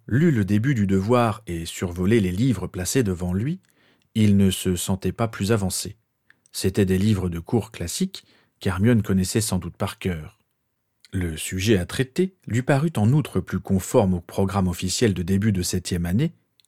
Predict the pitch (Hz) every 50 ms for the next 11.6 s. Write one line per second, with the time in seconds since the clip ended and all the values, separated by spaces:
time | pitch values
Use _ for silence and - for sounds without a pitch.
0 | _ - 127 117 101 107 104 - 123 120 104 107 92 98 95 - - 95 90 92
1 | 90 - - - - 165 160 - - - - _ _ _ _ _ _ _ _ _
2 | _ _ _ - - - - - _ - 160 160 - - 254 247 180 120 110 104
3 | 98 123 120 110 101 98 90 95 95 - - - 131 110 92 92 90 87 92 110
4 | 135 165 - _ _ _ _ _ _ _ _ _ _ _ _ _ - 92 92 92
5 | 90 92 95 - - 101 107 139 127 101 90 90 - - 151 143 107 101 95 92
6 | 92 117 113 101 90 - - - - 85 82 78 76 80 82 - _ _ _ _
7 | _ _ _ _ _ _ _ _ _ _ _ _ _ - 185 196 190 190 185 165
8 | 170 151 147 135 127 120 113 123 117 107 104 98 98 98 95 92 98 101 98 98
9 | 95 - - - - - - 95 - - 98 90 90 90 82 87 87 87 85 82
10 | 82 - - _ _ _ _ _ _ _ _ _ _ _ - 101 98 95 92 92
11 | 90 90 127 156 196 202 185 120 104 107 110